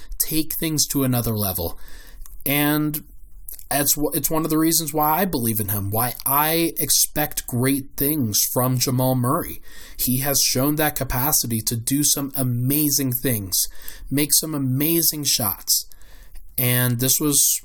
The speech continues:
just one of those things. Number two is game two versus San Antonio. The Nuggets were down one to zero after getting hit in the mouth in game one.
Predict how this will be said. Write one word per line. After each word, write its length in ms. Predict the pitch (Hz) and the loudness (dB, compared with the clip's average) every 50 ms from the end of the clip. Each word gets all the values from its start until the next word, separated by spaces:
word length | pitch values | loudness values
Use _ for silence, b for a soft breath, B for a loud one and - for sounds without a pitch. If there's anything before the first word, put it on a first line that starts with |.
| - - - - - - - - - - - - - - - - - - - - - | -10 -18 -20 -20 -16 -14 -10 -10 -10 -10 -12 -14 -16 -16 -16 -16 -18 -18 -18 -16 -8
just 300 | - - 123 127 - - | -4 0 0 0 0 0
one 140 | 143 135 135 | 0 0 2
of 100 | 135 131 | 2 2
those 240 | 139 135 131 - - | 2 2 2 2 2
things. 400 | - 139 151 135 - - - - - - - - - - - - - - - - - B B B B B B B B B B B B B B B B - - - - - - | 2 2 0 0 0 -2 -4 -4 -8 -12 -14 -14 -10 -8 -6 -6 -6 -6 -6 -6 -6 B B B B B B B B B B B B B B B B -20 -20 -20 -14 -4 -2
Number 280 | 127 143 147 151 160 | 0 0 0 0 -2
two 400 | 143 - - - 151 139 127 120 - - - - - - | 0 0 2 2 4 2 2 2 -2 -4 -4 -4 -4 -2
is 180 | - 139 131 117 | 0 0 0 2
game 340 | 110 - 135 135 143 151 147 | 2 2 2 2 2 2 2
two 220 | 135 - 151 147 | 2 2 2 2
versus 400 | 139 139 139 135 - - 131 123 - - - - - - - | 2 2 2 2 0 0 0 -2 -4 -6 -12 -20 -18 -4 0
San 380 | - - - - 139 135 131 | 2 2 4 4 2 2 2
Antonio. 680 | 135 131 123 - 131 123 117 113 110 110 104 101 113 - - - - B B B B B B B B B B - | 2 2 0 0 0 -2 -2 -2 -2 -2 -2 -2 -4 -4 -6 -8 -8 B B B B B B B B B B -4
The 100 | - 254 | -2 0
Nuggets 340 | 269 143 151 - - - - | 0 2 0 0 0 0 -2
were 160 | 185 160 135 127 - - | -2 -6 -10 -14 -10 -8
down 520 | - 131 123 123 127 127 123 120 120 113 B B B B B B B B B B B B B B B - | -6 -4 -4 -2 -2 0 0 0 0 -2 B B B B B B B B B B B B B B B -2
one 280 | 113 120 123 131 143 | 0 2 2 2 2
to 100 | 135 135 | 2 2
zero 540 | 117 107 113 123 120 117 113 110 104 95 - - - - | 2 2 2 2 2 2 2 2 0 -2 -4 -6 -4 -2
after 300 | 127 127 123 - - 120 | -2 0 0 0 -2 -4
getting 320 | 110 107 127 123 123 117 104 | -2 0 0 2 2 0 0
hit 300 | - - - - - - | 0 2 2 2 2 0
in 80 | - | -2
the 80 | 151 143 | -4 -2
mouth 600 | 131 123 123 120 117 107 101 101 - - - - - | -2 0 0 2 2 0 0 -2 -2 -4 -8 -8 -4
in 260 | - 131 139 127 117 | -2 -2 0 0 0
game 360 | 117 113 123 123 127 127 127 | 0 0 0 2 2 2 2
one. 440 | 127 113 117 120 113 101 98 98 - | 2 2 2 0 0 -2 -4 -6 -8